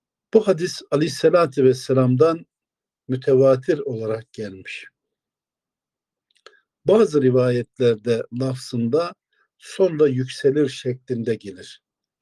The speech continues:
Evet kardeşlerim, her Müslümanın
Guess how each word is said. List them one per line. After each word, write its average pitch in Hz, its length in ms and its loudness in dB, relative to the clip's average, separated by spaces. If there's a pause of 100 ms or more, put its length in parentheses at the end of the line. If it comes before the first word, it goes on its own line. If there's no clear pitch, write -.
(600)
Evet 175 200 -4
kardeşlerim, - 720 -6 (580)
her 190 220 4
Müslümanın 139 760 0